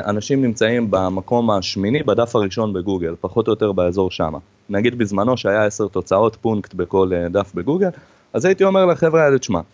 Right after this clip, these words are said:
אתה כבר השקעת כסף על אתר, וגם השקעת כבר כסף על קידום האתר.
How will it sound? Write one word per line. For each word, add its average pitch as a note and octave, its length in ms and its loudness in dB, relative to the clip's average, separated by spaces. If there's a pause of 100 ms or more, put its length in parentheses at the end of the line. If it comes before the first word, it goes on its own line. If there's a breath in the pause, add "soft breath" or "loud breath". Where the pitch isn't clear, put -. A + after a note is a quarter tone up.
(580)
אתה C3 160 -2
כבר C3+ 200 0
השקעת B2 320 0
כסף A#2+ 420 0
על F#2 140 2
אתר, F#2 320 -2 (580)
וגם C#3 340 0
השקעת G3+ 300 -2
כבר E3 220 -2
כסף F3+ 360 -4
על B2 100 2
קידום D#3 400 -4
האתר. F#2 340 -2